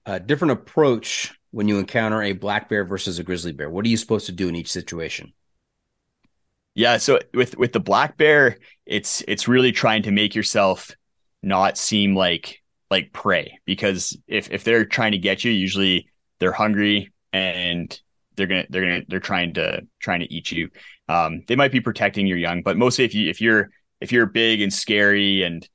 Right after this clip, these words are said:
Speaker 2: um, noisy, they're probably just gonna run away and, and not want anything to do with you. Where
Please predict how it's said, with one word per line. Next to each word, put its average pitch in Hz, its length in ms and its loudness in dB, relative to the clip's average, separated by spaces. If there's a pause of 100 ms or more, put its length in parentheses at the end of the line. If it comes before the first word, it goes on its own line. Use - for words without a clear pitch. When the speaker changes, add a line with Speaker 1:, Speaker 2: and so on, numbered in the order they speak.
(320)
Speaker 2:
um, 78 560 -2 (760)
noisy, 104 760 2
they're 95 280 2
probably 101 400 4
just 90 180 -6
gonna 92 160 -2
run 90 200 0
away 82 200 -4
and, 82 480 -6 (100)
and 87 140 -2
not 82 240 0
want 82 220 -6
anything 90 460 -4
to 87 80 -12
do 85 160 -8
with 95 160 -2
you. 127 140 2
Where 95 320 4